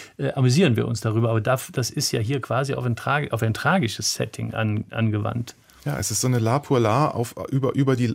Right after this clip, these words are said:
Speaker 2: Leichen von, von einigen, äh, Menschen hinweg. Das ist, äh, deswegen, das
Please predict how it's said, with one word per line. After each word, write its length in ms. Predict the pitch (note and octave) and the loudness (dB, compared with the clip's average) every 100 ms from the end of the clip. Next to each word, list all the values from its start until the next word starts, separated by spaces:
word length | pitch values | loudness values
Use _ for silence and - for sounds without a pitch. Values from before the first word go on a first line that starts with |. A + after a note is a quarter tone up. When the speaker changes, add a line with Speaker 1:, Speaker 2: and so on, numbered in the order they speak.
| - | -4
Speaker 2:
Leichen 440 | - G2+ G#2+ - | -4 0 0 0
von, 360 | A#2+ A2+ G#2 - | -2 -4 -6 -10
von 240 | - B2 A2+ | -8 -4 0
einigen, 460 | G#2+ A2+ G#2 G#2 | 0 0 0 -2
äh, 220 | - G2 | -2 -2
Menschen 340 | F#2+ A2+ - G2+ | 0 0 0 0
hinweg. 440 | G2 F2 E2 - - | 2 0 0 -4 -6
Das 140 | F#2+ | -4
ist, 160 | G2 - | -4 -4
äh, 80 | F#2+ | -6
deswegen, 340 | - - A2+ | -6 -4 -2
das 300 | G#2+ G#2+ - | -2 -4 -6